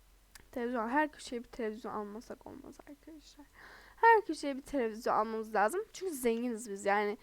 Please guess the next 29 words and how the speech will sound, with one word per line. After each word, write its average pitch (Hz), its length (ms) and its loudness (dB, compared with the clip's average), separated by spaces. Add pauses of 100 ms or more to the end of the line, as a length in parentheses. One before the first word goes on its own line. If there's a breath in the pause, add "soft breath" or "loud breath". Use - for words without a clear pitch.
(480 soft breath)
Daha 294 260 12
on 330 160 4
iki 359 240 0
olmuş. 294 520 2
Daha 294 200 8
ben 302 160 6
nasıl 370 220 0
bu 466 240 4
parayı 302 340 4
harcayacağım? 226 920 2 (840 soft breath)
Oyunda 294 460 2
para 294 440 4
şey, 302 560 -4 (580)
şey 285 220 0
de 339 60 4
yok. 214 260 4
Yükseltme 247 580 -2
sistemi 269 420 -2
de 277 60 2
yok. 208 240 2 (760 soft breath)
Ha, 269 140 0 (100)
para 370 220 8
yani 339 380 4
ilk 302 180 -2
başta 311 280 4
öyle 277 340 0
bir 262 80 -14
para 233 220 0
ama 415 100 -2